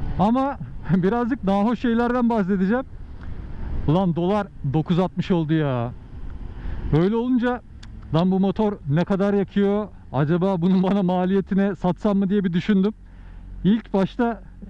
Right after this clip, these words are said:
lüksten başladım tabii kısmaya. Derken Porsche Taycan dört S. Hadi bakalım, seni Allah gönderdi. Bakalım ne olacak. Kalkar mı lan bu bizimle? Ha?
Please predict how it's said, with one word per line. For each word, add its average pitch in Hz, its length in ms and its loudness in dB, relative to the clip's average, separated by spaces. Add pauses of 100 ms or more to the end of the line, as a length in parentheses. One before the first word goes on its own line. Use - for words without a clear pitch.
(180)
lüksten 190 480 2
başladım 156 340 -2
tabii 131 220 -2
kısmaya. 185 560 0
Derken 139 580 0 (160)
Porsche 127 440 0
Taycan 143 540 0 (120)
dört 135 240 0
S. 127 180 0 (1300)
Hadi 104 260 2
bakalım, 110 340 0
seni 110 200 0
Allah 117 280 2
gönderdi. 107 640 0 (1500)
Bakalım 113 360 2
ne 110 40 2
olacak. 95 460 -6 (340)
Kalkar 120 340 0
mı 147 120 -2
lan 185 140 0
bu 117 100 -2
bizimle? 101 380 -2 (720)
Ha? 123 240 2